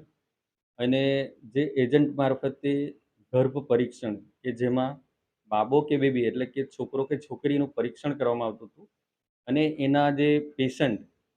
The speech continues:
સગર્ભા બહેનોને અહીંયા મોકલવામાં આવતા હતા, એનું ડિટેલમાં તપાસ કરીને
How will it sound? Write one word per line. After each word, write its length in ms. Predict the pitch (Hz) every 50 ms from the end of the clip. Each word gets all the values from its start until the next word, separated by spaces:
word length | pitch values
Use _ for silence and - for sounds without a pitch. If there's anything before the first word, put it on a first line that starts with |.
| _
સગર્ભા 380 | - 127 120 135 135 123 131 135
બહેનોને 360 | 131 131 123 127 127 135 143
અહીંયા 180 | 131 120 123 127
મોકલવામાં 520 | 120 113 101 110 117 117 120 117 117 113
આવતા 220 | 107 104 - - 110
હતા, 200 | - - 202 - _ _ _ _ _ _ _ _ _ _ _ _ _ -
એનું 540 | 127 131 139 151 156 156 156 156 - - _ -
ડિટેલમાં 680 | 127 127 - - 165 170 170 165 165 165 160 156 156
તપાસ 420 | - 127 - 151 147 147 147 - -
કરીને 440 | - 143 143 151 156 170 202 233 -